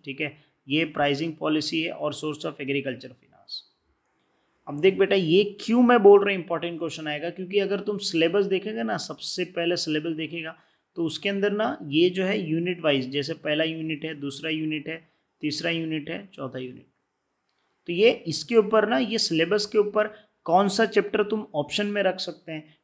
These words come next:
कौन सा चैप्टर्स तुमको करना है, ठीक है। और कुछ वीडियो लेक्चर जैसे कैपिटल मार्केट के ऊपर, मनी मार्केट के ऊपर, ये स-, मॉड्यूल टू का पूरा almost जो है,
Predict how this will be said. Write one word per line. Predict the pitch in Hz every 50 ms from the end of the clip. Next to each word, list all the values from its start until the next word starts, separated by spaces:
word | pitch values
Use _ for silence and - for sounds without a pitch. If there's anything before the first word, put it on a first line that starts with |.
| _ -
कौन | 175 185 202
सा | 202 185 214
चैप्टर्स | 202 202 185 185 - 196 185 -
तुमको | 185 180 170 170 196 190
करना | 190 - 147 139 151 156
है, | 160 151 165 170 151 -
ठीक | - 151 - -
है। | 160 - - _ _ _ -
और | 190 208
कुछ | 202 - 262 - - - 156
वीडियो | 151 156 156 196 208
लेक्चर | 202 180 147 - - 151
जैसे | 143 147 143 - - 170 170 165 170 _ _ _ _ _ _ _ _ _ _ _ _ _ _ _ _ _ -
कैपिटल | 151 147 147 151 139 165 165 156
मार्केट | 156 156 151 151 - 151 139
के | - 151
ऊपर, | 135 - 147 139
मनी | 139 139 139 147 156
मार्केट | 151 147 139 139 - 156 139 -
के | - 151
ऊपर, | 139 143 143 139 135 135 135 - _ _ _ _ _ _ 135
ये | 143 156 156
स-, | 147 - 139 131 - - 156
मॉड्यूल | 147 139 143 147 147 160 156
टू | 147 170 170 156
का | 175 165
पूरा | 160 165 156 156 151 147
almost | 143 143 143 151 160 151 - - _ _ _ _ -
जो | 127 131 139
है, | 147 160 147 143 -